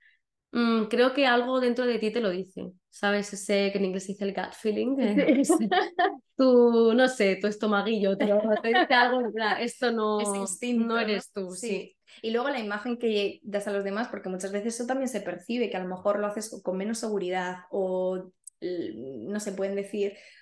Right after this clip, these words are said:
Speaker 2: "Jolín, pues no me lo creo, ¿no? No me creo que realmente esta persona, mm, no sé, sea, pues por ejemplo, porque te guste tener un trato más cercano, la forma de hablar con, por redes sociales o la forma de hablar con los clientes". Pues si eres una persona más cercana, pues a lo mejor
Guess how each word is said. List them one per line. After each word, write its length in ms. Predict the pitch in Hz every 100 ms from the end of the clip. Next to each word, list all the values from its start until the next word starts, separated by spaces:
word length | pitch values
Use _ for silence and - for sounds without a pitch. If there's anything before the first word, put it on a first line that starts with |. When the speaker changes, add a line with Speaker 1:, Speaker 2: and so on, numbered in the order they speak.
| _
Speaker 2:
"Jolín, 240 | - 220 208
pues 300 | 190 - -
no 160 | 214
me 80 | 247
lo 80 | 285 -
creo, 320 | 214 294 190
¿no? 200 | 202 285
No 120 | 233
me 140 | 226
creo 300 | 226 226 220
que 100 | 220
realmente 540 | 214 214 208 208 208 214
esta 240 | 214 202
persona, 640 | 202 202 202 196 196 190 190
mm, 400 | - 202 196 196
no 100 | 208
sé, 160 | 202 190
sea, 580 | 196 196 196 190 185 - - _
pues 120 | 196
por 100 | 190
ejemplo, 320 | 190 196 190 185
porque 280 | 175 190 185
te 120 | 190
guste 240 | 196 202
tener 220 | 208 208 220
un 100 | 214
trato 220 | 208 214
más 140 | 208
cercano, 320 | 208 196 190 190
la 100 | 190
forma 480 | - 226 233 254
de 80 | 262
hablar 400 | 196 202 220 233
con, 420 | 233 214 208 202
por 140 | 196 202
redes 260 | 208 220
sociales 480 | 226 208 214 226 277 - - _
o 160 | 214
la 80 | 196
forma 260 | 196 208 226
de 60 |
hablar 220 | 214 214 220
con 100 | 240
los 120 | 220
clientes". 460 | - 190 190 185 185
Pues 140 | 185
si 80 | 190
eres 120 | 190
una 120 | 196
persona 260 | 196 208 202
más 180 | 196 -
cercana, 440 | 196 - 196 294
pues 160 | 277 -
a 80 | 180
lo 80 |
mejor 240 | 180 196